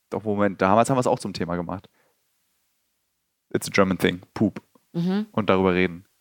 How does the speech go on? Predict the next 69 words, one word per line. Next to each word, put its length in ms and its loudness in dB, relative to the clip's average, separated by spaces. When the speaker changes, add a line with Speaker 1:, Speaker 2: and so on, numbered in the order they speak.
Speaker 2:
Okay, 260 0
aber 180 6
hatte 200 4
er 140 2
jetzt 200 -2
eine 80 2
eigene 260 0
Toilette 380 -2
oder 200 2
Speaker 1:
Ich 60 -4
Speaker 2:
nicht? 40 -4
Speaker 1:
glaube, 240 10
er 80 12
hatte, 200 6
also 120 4
ich 120 2
sage, 200 8
er 60 8
hatte 140 4
eine 80 4
eigene 200 4
Toilette. 280 6
Alle 180 6
Hörer, 280 6
diese 180 0
vier 220 6
aus 100 4
dieser 220 4
W 80 4
G, 240 4
ich 100 0
weiß, 160 4
dass 120 0
sie 80 -2
diesen 180 -12
Podcast 300 2
hören, 120 2
werden 180 4
jetzt 320 2
kopfschüttelnd 760 0
in 100 2
der 120 8
U-Bahn 240 6
sitzen 340 0
oder 240 6
im 80 2
Auto 420 2
Speaker 2:
Aha. 240 -10
Speaker 1:
und 120 -2
sagen, 200 6
„Nein, 180 2
er 80 4
hatte 160 0
nicht 160 -4
eine 80 0
eigene 120 -6
Toilette. 180 2
Wir 60 6
hatten 120 2
einfach 220 0
zwei 240 2
Toiletten 340 -2
in 60 -4
dieser 220 0
W 80 -4
G.“ 240 -6
Und 140 -10
Mattis 400 2
Zimmer 420 2